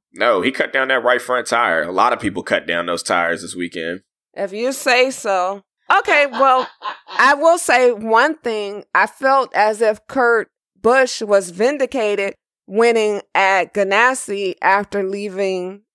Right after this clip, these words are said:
Speaker 2: Stewart-Haas so soon because he made some comment about the contracts not working out. He gave props to Tony Stewart,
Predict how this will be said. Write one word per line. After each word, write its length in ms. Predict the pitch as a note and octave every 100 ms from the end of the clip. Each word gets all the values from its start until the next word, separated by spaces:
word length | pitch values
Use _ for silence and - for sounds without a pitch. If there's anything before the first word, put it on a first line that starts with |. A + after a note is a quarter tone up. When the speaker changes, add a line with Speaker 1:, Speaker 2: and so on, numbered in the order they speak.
| _ _ - -
Speaker 2:
Stewart-Haas 720 | - A3 G3+ G3+ A#3 A3 -
so 240 | - G3
soon 420 | G3 - A#3+ A3+
because 440 | G3+ G3+ A#3+ F#3+ -
he 140 | A#3+
made 260 | C4+ D4 B3+
some 260 | - A#3+
comment 580 | - - A3+ B3 G#3 F#3 _ _ -
about 600 | F#3 G#3 F#3+ G3 - -
the 80 | G3
contracts 800 | - G#3+ A3 - G#3+ G3 G3 -
not 260 | G3 F3
working 300 | G3 G3+ G3+
out. 180 | F#3 F#3+ - _
He 360 | B3+ A#3+ A#3+ A#3+ _
gave 260 | A#3 A3 A3
props 480 | - A3 G3+ - -
to 200 | - A3+
Tony 360 | G#3+ B3+ A3 A3
Stewart, 640 | A3+ - A#3 G#3+ G#3 G#3